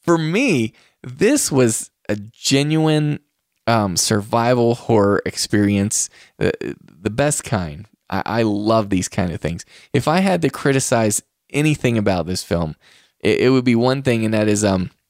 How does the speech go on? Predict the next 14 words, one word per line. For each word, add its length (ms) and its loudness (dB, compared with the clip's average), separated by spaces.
I 60 0
feel 200 2
like 200 2
there's, 260 2
um, 220 2
what 320 0
is 240 0
best 300 0
described 520 -2
maybe 420 0
as 140 -4
kind 240 -2
of 120 -2
an 120 -6